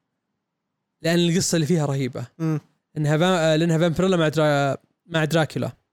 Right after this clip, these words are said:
Speaker 2: مم.
Speaker 1: والقصة ال-، العدد الأول اللي قريته، آه، ما، ما جابوا فامبريلا أبدا، جايبين دراكولا بس، ومن وجهة نظر واحد ثاني.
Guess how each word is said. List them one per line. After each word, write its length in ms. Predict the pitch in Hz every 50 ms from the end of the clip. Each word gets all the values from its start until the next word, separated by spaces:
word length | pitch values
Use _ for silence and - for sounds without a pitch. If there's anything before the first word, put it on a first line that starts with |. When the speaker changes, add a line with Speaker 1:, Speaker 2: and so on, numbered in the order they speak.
| _
Speaker 2:
مم. 200 | - 165 165 160 - _ _ _ _ _ _ _ _ _ _ _ _ _ _ _ _ _ _ _ _ _ _
Speaker 1:
والقصة 500 | 160 170 180 170 185 175 - - 175 160
ال-، 160 | 151 147 127
العدد 300 | 143 156 156 151 185 185
الأول 580 | 175 175 165 180 190 196 196 202 220 247 262 247 - _
اللي 240 | - 156 151 151 151
قريته، 500 | 147 160 165 175 165 - 220 240 254 233 - _ _ _ _ _ _ _ _ _ _ _ _ _ _ _ _ _ _ _ _ _ _ _
آه، 680 | - - 69 - - - 58 50 - - - - - - -
ما، 220 | - 165 190 185 160
ما 160 | 185 196 196
جابوا 200 | 185 190 170 160
فامبريلا 420 | 160 156 143 - 165 156 139 139
أبدا، 240 | 156 143 127 120 120 -
جايبين 200 | 156 160 170 165
دراكولا 360 | 143 170 160 - - 131 127
بس، 320 | 135 131 - - - - - _ _ _ _ _
ومن 140 | 165 175 175
وجهة 260 | 180 185 170 175 165
نظر 200 | 175 175 165 160
واحد 200 | 151 151 - -
ثاني. 340 | 147 - 156 143 135 123 127